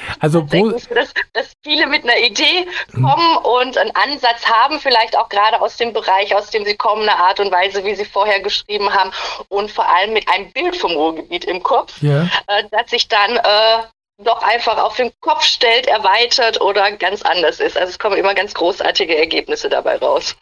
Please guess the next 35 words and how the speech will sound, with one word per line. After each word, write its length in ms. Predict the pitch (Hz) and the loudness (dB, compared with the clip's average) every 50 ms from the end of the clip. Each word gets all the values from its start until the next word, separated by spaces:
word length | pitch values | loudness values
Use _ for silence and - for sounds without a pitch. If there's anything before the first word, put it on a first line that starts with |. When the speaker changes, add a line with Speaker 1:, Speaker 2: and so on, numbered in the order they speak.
| - - | -8 -4
Speaker 1:
Also, 400 | - 147 143 147 151 151 151 151 | -2 0 2 4 4 4 2 2
äh, 360 | 143 139 143 139 139 139 135 131 | 0 0 2 2 2 2 2 2
das 240 | 131 139 143 139 143 | 2 2 2 2 2
sind 160 | 170 175 175 | 2 2 4
dann 580 | 175 160 160 160 156 151 151 143 143 143 139 139 - | 2 2 2 2 0 0 0 0 0 0 0 -2 -2
positive 600 | - 160 160 156 160 156 147 - 147 135 127 143 | 0 0 2 2 2 0 0 0 0 2 2 2
Ergebnisse 540 | 135 135 123 135 135 127 135 135 123 123 131 | 2 2 2 2 2 2 2 2 2 2 2
in 80 | 127 | 4
diesem 240 | 123 127 123 123 123 | 4 4 4 4 2
Fall? 360 | 120 - 123 120 113 113 107 - _ _ _ _ _ _ _ - - _ _ - | 2 0 0 0 0 -2 -4 -6 _ _ _ _ _ _ _ -20 -20 _ _ -8
Speaker 2:
Durchweg, 600 | 277 269 285 - - - 156 160 147 - - - | -4 -2 -2 0 0 0 0 0 0 0 -4 -4
durchweg. 520 | - 202 196 - - - - 135 127 - - - 208 - - - - - | -2 0 0 0 0 -2 -2 -2 -4 -4 -6 -12 -12 -12 -12 -10 -6 -2
Speaker 1:
Ruhrgebiet 680 | 147 131 131 165 202 208 262 226 247 254 247 196 - | 0 2 4 4 4 4 4 4 4 4 2 2 -2
ist 320 | 175 - - 190 196 - | -6 -4 -2 -2 -2 0
ja, 300 | - 240 233 226 226 220 185 170 165 165 160 - - - 156 147 - - - | 2 2 4 4 4 2 0 -4 -8 -10 -10 -12 -12 -14 -16 -14 -12 -6 -2
also 300 | 165 156 160 170 170 170 | 0 2 4 4 4 4
ich 160 | 170 143 143 | 2 0 0
meine, 160 | 165 165 160 | 0 2 2
jeder 260 | 151 151 160 175 165 | 2 2 2 2 2
kennt 320 | 147 - 156 151 170 202 214 | 0 2 2 4 4 4 4
es, 260 | 269 269 254 - - - - - - - - - | 4 2 2 0 -6 -20 -20 -20 -20 -20 -20 -12
aber 480 | - - 147 165 185 190 208 202 196 185 | -4 0 2 2 4 4 4 4 4 4
so 100 | 165 160 | 2 2
ganz 220 | 151 170 180 180 | 2 2 2 2
genau 320 | - 180 165 151 139 160 202 | 2 2 2 4 4 4 4
natürlich 440 | 220 220 190 196 185 175 165 165 143 | 4 4 4 4 2 2 2 2 2
auch 260 | 143 175 226 233 - | 2 2 2 2 2
nicht, 340 | 165 156 185 226 - - - | 2 2 2 2 0 0 0
weil 380 | 156 147 151 160 165 165 165 151 | 2 2 4 4 4 2 2 2
wer 180 | 151 151 165 170 | 2 2 4 4
noch 100 | 170 151 | 4 2
nicht 220 | 160 151 143 - | 2 0 0 0
da 240 | 156 143 156 185 202 | 2 2 2 2 2
war, 200 | 226 220 214 202 | 2 4 4 4
der, 360 | 180 180 175 180 180 180 - | 4 4 4 4 2 0 -2